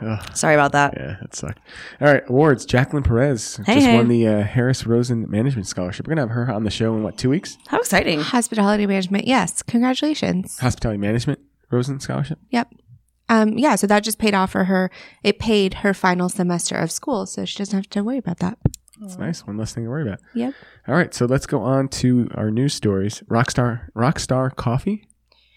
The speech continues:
Speaker 1: I've never heard of this.
Speaker 3: Well, then you're not hanging out in Kissimmee.
Speaker 2: Get it together.
Speaker 1: I'm not.
Speaker 3: But they're coming to Orlando-ish, so they'll be in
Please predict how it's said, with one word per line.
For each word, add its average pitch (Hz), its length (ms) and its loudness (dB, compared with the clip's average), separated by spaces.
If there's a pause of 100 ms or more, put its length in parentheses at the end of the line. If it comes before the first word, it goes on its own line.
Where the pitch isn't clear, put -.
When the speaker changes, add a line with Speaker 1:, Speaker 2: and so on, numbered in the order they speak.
(160)
Speaker 1:
I've - 80 -6
never 107 160 -2
heard 98 160 -4
of 85 80 -6
this. - 220 -12 (260)
Speaker 3:
Well, 185 440 -4
then 185 180 0
you're 208 160 4
not 214 160 2
hanging 226 200 4
out 226 120 4
in 226 60 0
Kissimmee. 226 680 2 (140)
Speaker 2:
Get 202 160 -12
it - 20 -20
together. 220 520 -10
Speaker 1:
I'm - 100 0
not. 208 80 6 (220)
Speaker 3:
But 226 100 -12 (220)
they're 202 120 4
coming 233 480 4
to 226 120 2
Orlando-ish, 190 920 2 (220)
so 175 420 4
they'll 185 180 4
be 185 200 4
in 180 420 4